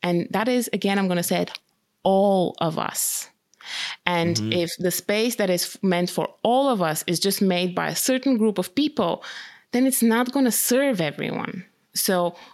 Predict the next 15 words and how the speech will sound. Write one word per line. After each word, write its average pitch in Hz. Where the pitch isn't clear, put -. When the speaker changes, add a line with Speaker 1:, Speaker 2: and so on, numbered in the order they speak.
Speaker 1:
within 196
architecture, 247
we 196
need 226
to 247
have 208
a 196
diverse 175
view 180
of 170
what's 165
needed 190
in 180
the 156
world, -